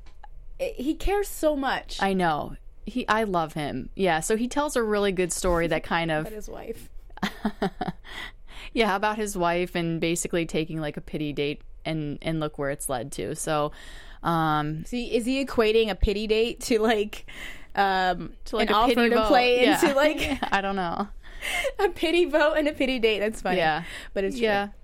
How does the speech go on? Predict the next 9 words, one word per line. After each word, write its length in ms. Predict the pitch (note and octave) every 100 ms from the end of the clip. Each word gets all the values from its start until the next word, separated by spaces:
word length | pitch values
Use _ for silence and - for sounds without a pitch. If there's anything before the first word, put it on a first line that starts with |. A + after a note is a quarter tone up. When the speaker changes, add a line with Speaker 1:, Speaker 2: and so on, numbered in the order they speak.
| -
Speaker 2:
But 240 | G3+ F#3+
so, 460 | - G#3 G3 F#3 F#3 - - - - - - - - - -
you 120 | F3+
know, 360 | E3 D3 C#3+ -
she, 840 | - - - F#3+ F3+ F3+ E3+ E3 - - - - - - - -
she, 520 | - A#3+ A#3 A3 - - - - - - - - - - - - -
you 100 | G#3+
know, 160 | G3+ F#3
she 560 | - A#3 A3 G#3+ G3+